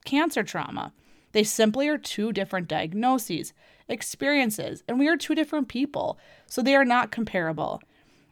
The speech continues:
I must be able to acknowledge that what I went through and what I'm going through also sucks and holds its own load of emotions to walk through. This does not make you less compassionate, selfish, or inconsiderate.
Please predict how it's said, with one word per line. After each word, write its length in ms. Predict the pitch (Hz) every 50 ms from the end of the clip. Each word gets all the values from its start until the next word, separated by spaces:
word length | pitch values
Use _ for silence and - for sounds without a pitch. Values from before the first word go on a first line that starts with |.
| _ -
I 140 | - 202 208
must 300 | 208 208 220 220 - -
be 100 | 269 254
able 180 | 254 262 277
to 140 | 277 - -
acknowledge 460 | 302 - 240 196 180 175 180 185 170
that 160 | 180 196 165
what 240 | 165 160 160 170 175
I 140 | 196 208 233
went 280 | 247 262 311 330 311 -
through 260 | - 196 190 190 196
and 140 | - 185 185
what 120 | 170 180
I'm 120 | 202 240 269
going 300 | 262 349 381 381 381 330
through 440 | - - 196 185 180 180 180 190 214 - - - - - -
also 340 | - 233 254 247 - 277 269
sucks 580 | - - - - 247 214 - - - - - - -
and 140 | 220 220
holds 340 | 208 208 233 240 247 269 208
its 140 | 220 208 - -
own 280 | - 196 214 226 220
load 180 | 202 180 175 180
of 80 | 185 185
emotions 560 | 185 180 175 170 202 208 - 196 180 175 -
to 100 | - 170
walk 320 | 165 170 170 170 190 -
through. 380 | - - - - - - - - _ _ _ _ _ _ -
This 180 | - 220 214
does 180 | - 214 170 170
not 340 | 185 180 185 190 202 - -
make 240 | 233 233 220 -
you 80 | 208 196
less 260 | 185 190 185 180 -
compassionate, 840 | - - - 175 - - - - 208 202 208 208 - 185 165 - -
selfish, 640 | - - - - 226 214 214 208 208 - 180 165 -
or 60 | -
inconsiderate. 840 | - - 185 165 - 180 165 - - 170 - - - - - -